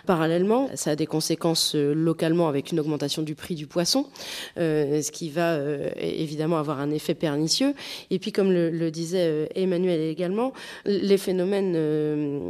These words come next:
sont intrinsèquement liés entre eux. Euh, c'est-à-dire que vous allez avoir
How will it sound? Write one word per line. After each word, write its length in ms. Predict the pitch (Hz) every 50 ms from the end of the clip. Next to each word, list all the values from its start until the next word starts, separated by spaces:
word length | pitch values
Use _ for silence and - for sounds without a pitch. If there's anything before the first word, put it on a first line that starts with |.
| - -
sont 260 | - - 185 175 156
intrinsèquement 800 | 175 165 - - 180 175 - - 160 - _ - 180 180 180 175
liés 320 | 170 165 160 170 190 196 175
entre 360 | 160 165 165 - - - 170
eux. 60 | 160 - - - - - - - - -
Euh, 220 | - 170 160 156 -
c'est-à-dire 520 | - - 208 196 208 202 202 214 240 233
que 100 | - 214
vous 260 | 185 165 175 185 165 180
allez 240 | 180 180 190 190
avoir 600 | 175 165 170 160 160 185 208 220 233 240 240 -